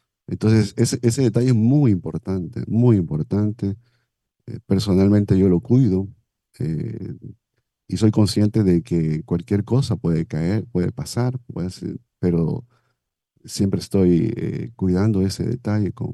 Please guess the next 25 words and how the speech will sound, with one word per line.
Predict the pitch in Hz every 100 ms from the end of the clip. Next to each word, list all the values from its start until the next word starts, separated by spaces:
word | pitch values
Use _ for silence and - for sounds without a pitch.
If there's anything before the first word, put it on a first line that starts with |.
| -
con | -
mi | -
esposa. | - - 113 110 87 85 87 90 _ _ _ _ _ _ _
Eh, | - 127
no | 98 - - - - - - - 98 104
toda | 104 113 107
en | 92
la | 85
casa | 95 95 92
es | 80
la, | 82 78 - - _ _
es | 87
la | 85 85
Biblia, | 120 127 90 80 95 -
es | 113 -
la | 82
oración. | 78 - 127 139 - _ _ _ _ _ -
Eh, | 185 120
tenemos | - - 92 92
una | 87
vida | 82 90 90
también | 82 90
como | 101 160 - - -
cualquier | - 90 101
otras | 98 90 82 - -